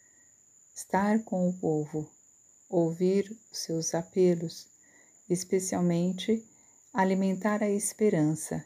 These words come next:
em tempos difíceis em que atualmente vive o país por causa da crise política,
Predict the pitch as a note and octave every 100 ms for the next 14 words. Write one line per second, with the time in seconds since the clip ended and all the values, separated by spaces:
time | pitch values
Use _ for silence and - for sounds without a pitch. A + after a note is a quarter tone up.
0 | C4+ F3+ F3+ F3+ F#3 F#3 F3 - B3 -
1 | D#3+ D3+ - D3 D3+ - - _ _ _
2 | _ F3 E3 - D#3 D#3+ F3 E3+ D#3+ E3
3 | - G3 F3 E3 E3 E3 F3 F3+ _ -
4 | F3 - D#3+ D#3+ F3+ A3+ - - _ -
5 | _ - F#3 F#3 F3 F3 F3+ F3 F3+ F3
6 | E3+ - - - F#3 E3+ E3 - E3+ D#3+